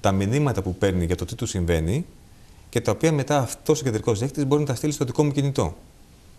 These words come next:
Και όταν κάποιος πάθει κάτι και πατήσει το κουμπί που συνοδεύει συνήθως το εμφυτεύσιμο holter,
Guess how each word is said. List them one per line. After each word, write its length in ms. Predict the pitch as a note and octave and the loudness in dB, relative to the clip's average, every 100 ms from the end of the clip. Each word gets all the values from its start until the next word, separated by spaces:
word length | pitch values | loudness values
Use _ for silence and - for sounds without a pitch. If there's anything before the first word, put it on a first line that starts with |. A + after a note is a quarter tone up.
| - - - | -20 -20 -6
Και 80 | - | -2
όταν 140 | C3 | -2
κάποιος 320 | A2 B2+ A#2+ | 0 0 0
πάθει 260 | - B2 - | 0 -2 -2
κάτι 520 | - F#2 F2+ A#2+ D#3+ - | 0 2 2 -2 -2 -2
και 100 | A2+ | -2
πατήσει 360 | F#2+ - C#3 | -2 0 0
το 100 | - | -2
κουμπί 280 | - G2+ A#2+ | -2 0 0
που 120 | A#2+ | -2
συνοδεύει 420 | G2+ G#2 F#2+ A#2+ | -4 0 0 0
συνήθως 400 | G#2 G2+ F#2 E2 - - - | 0 -4 -4 -6 -8 -20 -4
το 60 | |
εμφυτεύσιμο 560 | F#2+ F2+ G2 - E2 - | -2 0 -2 -2 -6 -2
holter, 300 | F2 F2 D#3+ | -2 0 -2